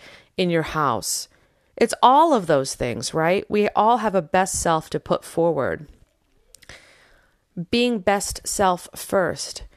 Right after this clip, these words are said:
is about mindfully committing to do the things that we know is the best version of ourselves. Taking a shower, eating healthy foods,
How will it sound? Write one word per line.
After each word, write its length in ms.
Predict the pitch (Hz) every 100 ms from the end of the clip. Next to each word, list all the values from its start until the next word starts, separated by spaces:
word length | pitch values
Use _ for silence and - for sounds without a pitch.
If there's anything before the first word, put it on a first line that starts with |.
| _ _ _ -
is 120 | 190
about 440 | 185 - 170 -
mindfully 1000 | - 185 196 214 269 294 - 175 156 139
committing 640 | - 175 170 175 156 131 143 _ _ _ _ _ _ -
to 120 | 190
do 200 | 165 254
the 140 | 214
things 300 | - 165 156
that 160 | 156 -
we 180 | 165 160
know 500 | 151 160 147 110 - _
is 180 | 170 147
the 80 |
best 280 | 151 143 -
version 380 | - 143 135 131
of 140 | 123
ourselves. 540 | 98 117 - 65 62 - - - -
Taking 360 | - 240 202 175
a 40 |
shower, 540 | 160 - 160 143 123 -
eating 280 | 220 220 208
healthy 420 | 170 165 151 147
foods, 500 | 143 - 147 127 -